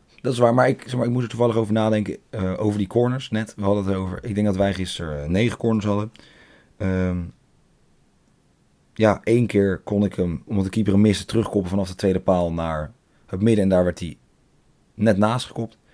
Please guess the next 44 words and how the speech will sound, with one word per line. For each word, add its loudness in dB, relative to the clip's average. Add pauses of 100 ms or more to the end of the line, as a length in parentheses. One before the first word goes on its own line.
(300)
Maar -2
voor 2
de 2
rest 6
hebben 2
we 4
uit 2
negen 0
corners -2
gewoon 0
helemaal -2
echt -8 (260)
niks 2
gecreëerd. -8
Ik -6
denk 2
als 2
er 4
überhaupt 6
een 2
bal 6 (1300)
aankwam, 4
of 2
in 2
ieder 4
geval, 4
laten 2
we -2
zeggen, 2
niet 0
een -2
counter 4
voor -2
de -2
tegenstander 2
inleiden, 0
dat -2
het -8
dan, -4 (420)
dat -8
we -6
dan -4 (340)
wel -4
redelijk -8